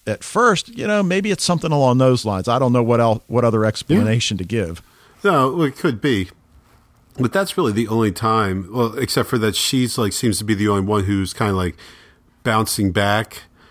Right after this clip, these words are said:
Speaker 2: uh, from forgetting. Like, you know, like, Mia always makes her forget, but as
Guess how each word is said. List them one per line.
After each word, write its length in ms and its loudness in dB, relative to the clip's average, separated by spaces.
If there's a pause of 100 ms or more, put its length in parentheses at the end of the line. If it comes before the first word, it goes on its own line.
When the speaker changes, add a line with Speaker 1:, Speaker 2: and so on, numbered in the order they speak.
(220)
Speaker 2:
uh, 500 0 (320)
from 460 0
forgetting. 720 0 (400)
Like, 200 0 (100)
you 140 0
know, 60 0
like, 200 0
Mia 200 0
always 520 0
makes 260 0
her 100 0
forget, 560 -2 (520)
but 320 0 (420)
as 460 0